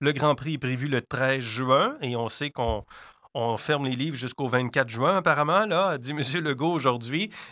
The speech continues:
Donc, c'est difficile d'imaginer qu'il va y avoir des spectateurs, mais les négociations se poursuivent toujours. Monsieur Legault, euh,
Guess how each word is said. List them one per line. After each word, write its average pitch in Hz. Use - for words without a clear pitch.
Donc, 160
c'est 147
difficile 196
d'imaginer 156
qu'il 151
va 131
y 131
avoir 139
des 127
spectateurs, 147
mais 139
les 139
négociations 151
se 156
poursuivent 175
toujours. 175
Monsieur 165
Legault, 185
euh, 135